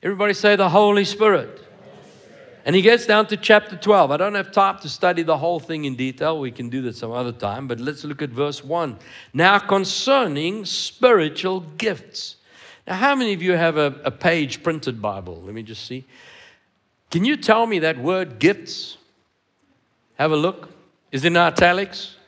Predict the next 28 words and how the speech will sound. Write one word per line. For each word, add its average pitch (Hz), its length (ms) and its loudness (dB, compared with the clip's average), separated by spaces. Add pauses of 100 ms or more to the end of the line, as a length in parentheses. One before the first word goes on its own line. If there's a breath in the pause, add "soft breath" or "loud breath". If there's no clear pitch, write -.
(240)
If 135 100 -6
it's 160 120 -8
in 190 100 4
italics, 170 480 2
just 139 160 -8
lift 147 180 -8
your 139 100 -4
hand 139 180 -4
and 120 140 -8
let 131 140 -6
us 131 200 -8
know. 127 280 -6 (580)
Yeah, 107 180 -2 (220)
that 120 180 -2
confirms 123 440 0
it. 98 80 -10
What 135 120 0
do 156 80 0
we 160 100 2
know 156 200 4
about 143 300 4
italics? 120 720 -2 (1600 soft breath)
It 131 120 0
wasn't 135 440 -2
in 131 140 -6
the 123 120 -2
original 107 500 -4
text. 85 440 -16